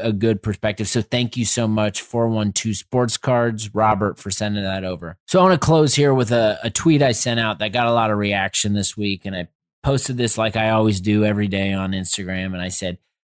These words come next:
"Good things in this market take work and happen over a period of time. Don't be a wrecker that's here today and gone tomorrow. Be a builder.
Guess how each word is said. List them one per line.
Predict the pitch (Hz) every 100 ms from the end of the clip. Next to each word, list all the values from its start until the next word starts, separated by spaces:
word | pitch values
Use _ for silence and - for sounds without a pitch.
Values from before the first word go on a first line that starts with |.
| -
"Good | 165 151
things | 160 151 139
in | 139
this | 127 123
market | 117 110 104 -
take | 113 104
work | 113 110 110 107
and | 92
happen | 104 107 - 104
over | 98 95
a | 87
period | - 117 107 98
of | 92
time. | - 104 98 92 90 _ _ _ _ -
Don't | 139 131
be | 127
a | 117
wrecker | 110 107 113
that's | 101 98 -
here | 110
today | 101 95 95
and | 95 92
gone | 95 92
tomorrow. | 95 90 92 90 90
Be | 104
a | 87
builder. | 98 90 87 80